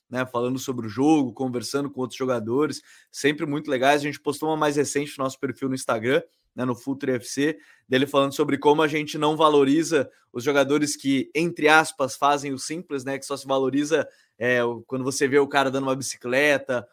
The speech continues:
um voleio, mas não consegue elogiar o cara quando ele dá aquele lançamento de sessenta metros, que tem que ser uma bola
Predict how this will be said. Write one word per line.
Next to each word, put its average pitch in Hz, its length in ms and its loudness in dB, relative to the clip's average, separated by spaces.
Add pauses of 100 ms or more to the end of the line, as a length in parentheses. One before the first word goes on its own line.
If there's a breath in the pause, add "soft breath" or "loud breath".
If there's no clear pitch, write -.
(120)
um 131 140 -6
voleio, 139 680 2 (200)
mas 139 180 -2
não 147 140 -4
consegue 143 480 -2
elogiar 139 400 2
o 139 80 -2
cara 143 240 0
quando 143 160 -8
ele 139 120 -2
dá 139 100 2
aquele 139 200 -4
lançamento 135 640 -4
de 127 80 -14
sessenta 147 460 -6
metros, 135 500 -6
que - 140 -20
tem 143 140 -14
que - 60 -18
ser - 80 -8
uma 139 160 -2
bola 139 360 2